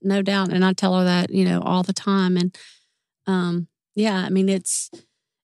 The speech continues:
if we don't help each other, I mean, I think that's the reason we go through things,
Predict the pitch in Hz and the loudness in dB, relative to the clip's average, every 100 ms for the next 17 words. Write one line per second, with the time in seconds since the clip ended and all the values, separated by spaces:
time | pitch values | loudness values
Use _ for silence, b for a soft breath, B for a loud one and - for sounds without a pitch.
0 | - 247 233 247 302 285 294 226 196 196 | -4 2 4 4 2 0 -2 -4 -2 0
1 | 185 208 - 214 226 240 311 320 233 - | 2 2 2 4 4 4 2 4 2 2
2 | - 208 214 220 208 196 196 - _ _ | -2 2 4 4 4 4 2 -2 _ _
3 | _ _ _ - 226 202 196 196 - - | _ _ _ 2 4 4 4 4 2 0
4 | 196 220 - 220 233 233 233 233 - | 2 2 2 2 4 4 2 2 -2